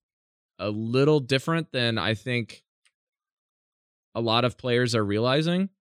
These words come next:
as far as, like, what they're evaluating, because even the players don't understand what they're doing.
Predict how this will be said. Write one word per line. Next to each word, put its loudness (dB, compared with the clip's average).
as -4
far 4
as, 2
like, 2
what -2
they're 2
evaluating, 2
because 2
even 2
the 6
players 4
don't 2
understand 0
what 0
they're 0
doing. -2